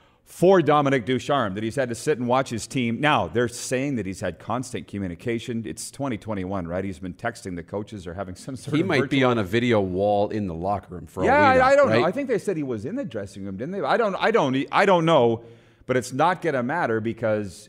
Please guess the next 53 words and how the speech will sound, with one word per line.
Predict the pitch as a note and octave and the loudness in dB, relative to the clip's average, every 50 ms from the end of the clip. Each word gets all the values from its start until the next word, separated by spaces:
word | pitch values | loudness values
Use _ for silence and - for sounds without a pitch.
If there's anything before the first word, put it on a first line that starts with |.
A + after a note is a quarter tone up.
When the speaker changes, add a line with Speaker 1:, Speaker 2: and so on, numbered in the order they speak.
| _ | _
Speaker 1:
he's | _ - - C3 A#2+ G#2 | _ -4 -2 -2 0 2
on | A#2+ A#2+ A#2 A2+ | 2 2 2 2
the | A2+ G#2 | 0 -2
bench | E2+ G#2 G#2 G2+ G2+ F#2+ - | -2 -2 -2 -2 -4 -8 -8
tonight, | - A2 G2 G2 G#2 B2 D#3+ | -8 -6 -4 0 0 0 0
and | E3 A#2+ | 0 0
I | A2 | 0
would | A#2 A#2 G#2+ | 0 -2 -2
say | A2 A#2+ A2 | -4 -4 -4
Luke | G#2 G#2+ A#2+ G2+ A2 | -2 -2 -4 -4 -4
Richardson, | A2+ G2+ - A2+ G2+ - A2 G#2+ | -6 -6 -6 -10 -12 -10 -8 -6
the | G2+ | -6
assistant, | G2+ G2 - A#2 G#2+ - B2+ G#2+ | -8 -8 -8 -10 -8 -6 -6 -4
has | A2 G#2 F#2 | -4 -6 -2
done | A#2 A2 A2+ | -2 -4 -2
an | A2+ A2 | -2 -2
outstanding | A2 A2 G#2 - - - - G#2+ G#2+ B2 B2+ B2 A#2 G#2 F#2+ | -2 -2 -2 -4 -12 -10 -6 -4 -4 -2 -2 -2 -4 -4 -4
job. | D#2+ G2+ A#2 B2+ A#2+ G#2+ G2+ G2 A#2 A#2 - - - - - | 0 0 2 4 4 4 2 0 -2 -6 -16 -20 -20 -14 -8
There's | C3 C3 C#3 | -6 -4 -4
been | F3+ F#3 C4 | 0 0 0
a | C4+ | 0
lot | B3+ A#3+ A3 F#3 | 2 0 0 -2
of | C#3 | -2
talk | - D3+ D3 D3 B2+ A2 - | -2 0 2 4 4 2 0
here | - C3+ D#3 D3 G#2 F2 E2 - - - _ _ _ _ _ _ _ _ _ _ _ - | -2 0 0 2 0 0 -2 -8 -12 -20 _ _ _ _ _ _ _ _ _ _ _ -2
of | - A#2+ A#2+ G#2+ F2 | 2 2 2 2 0
the | A2 A2 - - - - - | -4 -4 -4 -6 -20 -20 -20
play | - - - C3+ D#3+ D#3+ D3+ C#3 C3+ C3+ C3+ | -20 -10 -2 0 2 4 4 4 2 2 0
of | - A2 G#2 | -2 -2 0
the | G#2+ G#2 | 0 -2
Habs | G2+ A2 A#2+ A#2+ A#2 A2+ G#2 - | 0 2 2 2 2 0 -2 -4
from | - A2 G2+ G2 | -6 -6 -4 -4
game | G2 G2+ G2+ F#2+ F#2+ | -2 -2 -2 -2 0
one, | A2 A#2 A2 G2 E2+ | 0 0 0 0 0
where | F2 F#2+ | -2 -2
they | F#2 F#2+ | -2 -2
were | F#2 F#2+ | -4 -4
just | F#2 F2+ - | -6 -6 -10
standing | - - G#2 F#2 F#2 F2 E2 | -8 -8 -6 -6 -4 -6 -8
still. | D#2+ - - E2+ D#2+ - - | -10 -12 -12 -12 -12 -10 -8
They | E2+ F2 F#2+ | -6 -4 -4
were, | F2+ F2 E2 D#2+ - - - - _ _ _ - | -4 -4 -8 -12 -16 -20 -20 -20 _ _ _ -12
you | F2 E2+ | -12 -12
know, | D#2+ - | -12 -12
skating | - - - G#2+ G#2 - F2+ | -16 -12 -10 -10 -10 -8 -8
on | F2+ E2+ | -10 -12
concrete | E2 - A2 G2+ G2+ F#2+ G#2 F#2 D2+ | -10 -8 -8 -8 -8 -8 -10 -10 -10
in | E2 F2+ | -8 -8
game | F#2 F#2 | -8 -8
one, | F#2 F2 - | -8 -8 -6
to | - A#2+ | -6 -4
game | G#2 A2 A2 G2+ F2+ | -2 -2 -2 -2 -4
two, | - - D3 C#3+ A2+ G2 | -6 -4 -4 -2 -4 -4